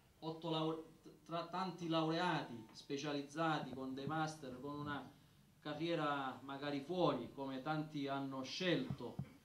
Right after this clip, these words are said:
una carriera fuori dal, dalla Calabria, da Melito. Invece questi ragazzi hanno scelto di rimanere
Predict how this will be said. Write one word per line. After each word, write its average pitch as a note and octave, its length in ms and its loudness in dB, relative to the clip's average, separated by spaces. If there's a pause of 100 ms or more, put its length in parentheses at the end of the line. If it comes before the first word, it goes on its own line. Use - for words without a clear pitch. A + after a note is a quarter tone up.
(600)
una C#3+ 160 -4
carriera D3+ 380 2
fuori D#3 180 6
dal, C#3 640 2
dalla C3+ 340 0
Calabria, C#3+ 460 4
da C3+ 140 0
Melito. D3+ 580 2
Invece D#3+ 640 -2
questi E3+ 280 -6
ragazzi F3 360 -2
hanno D#3 160 2
scelto D#3+ 320 -4
di C#3+ 120 -2
rimanere D3 600 0